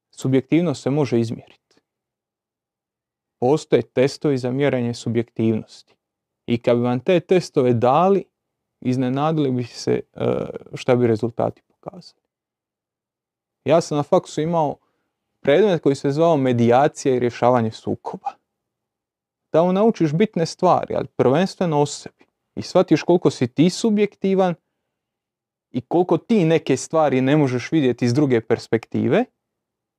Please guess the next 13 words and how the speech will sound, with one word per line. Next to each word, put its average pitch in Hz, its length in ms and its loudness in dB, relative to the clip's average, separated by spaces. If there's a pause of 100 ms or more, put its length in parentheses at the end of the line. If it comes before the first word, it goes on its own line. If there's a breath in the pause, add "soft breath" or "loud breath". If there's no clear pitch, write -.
(560)
I 127 80 0
onda 180 180 2
to 190 200 0
prihvatiš - 840 -2 (460)
i 156 80 2
onda 208 180 2
shvatiš 214 440 0
da 170 100 2
si - 180 -16
to 226 80 0
onaj 185 200 0
skali 175 540 0
nekakve 143 600 0